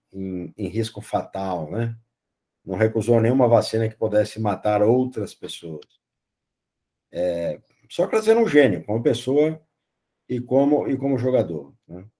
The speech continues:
Quer dizer, não são essas pessoas que a gente tem como modelo. Pelo contrário, é o Neymar. Vejam aí o que é que faz o Neymar. Um, um sujeito parecido com o Neymar, que é Robinho,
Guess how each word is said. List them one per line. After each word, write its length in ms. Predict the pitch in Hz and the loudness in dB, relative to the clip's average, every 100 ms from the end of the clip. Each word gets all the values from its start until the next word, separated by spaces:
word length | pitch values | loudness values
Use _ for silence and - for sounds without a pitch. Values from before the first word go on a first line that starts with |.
| _ _ _ _ _ _ - | _ _ _ _ _ _ -12
Quer 80 | 107 | -6
dizer, 240 | 117 117 | -4 -2
não 200 | 220 262 | -2 -2
são 320 | - 214 202 | 0 2 6
essas 320 | 165 156 117 | 6 4 -2
pessoas 460 | - - - 117 113 | -10 -10 -2 -2 -2
que 80 | 104 | -6
a 40 | |
gente 160 | 95 - | -8 -8
tem 220 | 95 82 | -10 -8
como 160 | 101 92 | -8 -8
modelo. 420 | 85 73 69 107 _ _ _ _ _ | -8 -10 -14 -20 _ _ _ _ _
Pelo 140 | - - | -18 -10
contrário, 640 | 160 113 120 139 80 - _ - | -6 -2 0 0 -4 -8 _ -8
é 80 | |
o 20 | 139 | -2
Neymar. 600 | 160 120 101 123 107 117 _ _ _ _ _ _ - | 0 0 0 -2 -4 -8 _ _ _ _ _ _ -2
Vejam 280 | 160 185 | -2 2
aí 240 | 131 135 135 | 2 2 2
o 60 | - | 0
que 100 | 107 | -4
é 60 | |
que 80 | 107 | 0
faz 160 | 110 95 | -2 -2
o 40 | |
Neymar. 520 | 90 78 101 110 - _ _ _ _ _ _ _ - | -6 -4 -4 -6 -8 _ _ _ _ _ _ _ 0
Um, 560 | 151 175 156 143 147 | 4 6 4 2 0
um 60 | 151 | 0
sujeito 420 | - 143 160 165 | 0 2 2 4
parecido 580 | 170 139 120 - 185 151 | 2 2 0 2 4 4
com 100 | 135 | 2
o 20 | |
Neymar, 340 | 123 120 160 156 | 2 2 2 2
que 80 | |
é 80 | 147 | 0
Robinho, 800 | 120 143 139 101 147 151 92 - | 4 4 2 0 -4 -4 -8 -12